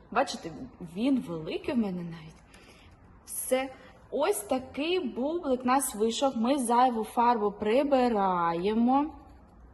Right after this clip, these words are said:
Так. Пензлик ставимо ніжкою вниз, а волосечком вверх. Бачите, як в мене?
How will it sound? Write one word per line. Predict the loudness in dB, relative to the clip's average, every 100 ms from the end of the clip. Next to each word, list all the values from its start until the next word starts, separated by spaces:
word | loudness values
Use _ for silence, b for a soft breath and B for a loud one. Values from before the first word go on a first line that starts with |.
| -20 -20 -20 b b b b b b -20 -16
Так. | -8 -6 -4 -2 -2 -4 -8 -20 -20 -20 -20 -20 B B B 0
Пензлик | 4 4 4 2 -2
ставимо | 4 4 4 2 0
ніжкою | 2 4 6 4 2 0 0 2 0
вниз, | 0 2 2 0 0
а | 4 6 6
волосечком | 2 6 4 4 -2 -2 0 0 -2
вверх. | 0 2 2 2 2 0 -6 -16 -20 -4
Бачите, | -2 -2 -6 -6
як | -6 -6
в | -10
мене? | -10